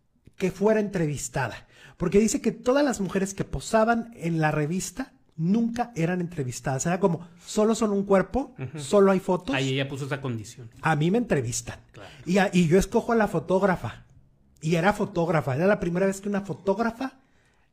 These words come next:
Speaker 1: eh, era la de la portada.
Speaker 2: Ujú.
Speaker 1: Siempre era hombre. Y entonces, como su marido es diseñador de escenografías y de arte y de todo, también le diseñó todo. Y entonces les dijo, "Yo desnuda, desnuda. Nada que una sábana, na-,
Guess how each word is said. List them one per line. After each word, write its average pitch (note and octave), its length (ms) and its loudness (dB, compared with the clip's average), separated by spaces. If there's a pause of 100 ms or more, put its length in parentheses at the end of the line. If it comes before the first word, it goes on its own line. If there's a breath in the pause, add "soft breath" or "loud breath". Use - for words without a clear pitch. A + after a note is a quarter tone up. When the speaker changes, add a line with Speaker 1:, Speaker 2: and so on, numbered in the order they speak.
(100)
Speaker 1:
eh, D3+ 300 -2
era D#3 260 0
la F3 180 2
de D3+ 120 2
la C3+ 160 -2
portada. B2+ 420 -2 (100)
Speaker 2:
Ujú. B2 240 -10
Speaker 1:
Siempre D#3 280 -2
era F3 160 4
hombre. F3 460 -2 (1000 soft breath)
Y F3+ 160 2
entonces, F#3+ 540 0
como F#3+ 260 4
su G3 100 -2
marido G3 400 2
es G#3+ 420 0
diseñador E3+ 720 0
de G3+ 300 4
escenografías D3 1040 -2
y C#3+ 80 -6
de A#2+ 500 -2
arte D#3+ 520 -6
y D#3 40 -2
de B2+ 100 -2
todo, G3 460 -2
también D#3 680 -4 (280 loud breath)
le D#3+ 160 -2
diseñó E3 440 -4
todo. G#3 520 2
Y E3 80 -4
entonces F3 240 -2
les E3 140 -4
dijo, E3+ 320 -6 (100)
"Yo A#3+ 380 0
desnuda, A3 500 2
desnuda. D3+ 540 0
Nada G3 300 -2
que B3 80 -8
una G3+ 160 -2
sábana, G#3+ 580 -4
na-, F3+ 140 -8